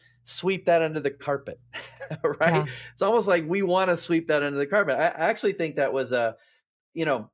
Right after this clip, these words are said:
Speaker 1: one of the responses of the church during covid that I, that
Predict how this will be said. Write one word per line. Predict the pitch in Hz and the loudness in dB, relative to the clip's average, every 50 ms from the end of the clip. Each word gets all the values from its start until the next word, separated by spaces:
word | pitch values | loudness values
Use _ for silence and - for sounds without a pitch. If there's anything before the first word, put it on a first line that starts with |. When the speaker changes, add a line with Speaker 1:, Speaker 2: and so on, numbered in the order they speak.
| _ _ | _ _
Speaker 1:
one | 131 151 175 185 | -2 -2 0 0
of | 196 180 | 2 0
the | 170 160 | 2 2
responses | 147 139 135 127 - - - 147 143 147 165 160 - 165 143 127 | 2 0 0 -2 -6 -8 -6 -4 -2 -2 -2 -2 -4 -4 -4 -4
of | 127 110 | -6 -8
the | 120 117 | -8 -10
church | - - - 180 185 185 170 - - - - - | -10 -8 -4 -2 -2 -2 -2 -6 -8 -12 -10 -6
during | - 139 135 135 127 120 120 123 _ | -4 -4 -2 -2 -4 -6 -8 -12 _
covid | - - 196 254 330 311 175 139 127 113 | -6 -4 -2 -2 -2 0 -2 -2 0 -2
that | 123 120 113 | -2 0 0
I, | 113 113 117 113 - - - | 0 0 -2 -2 -6 -6 -4
that | 120 113 110 107 - | -2 -2 -2 -2 -4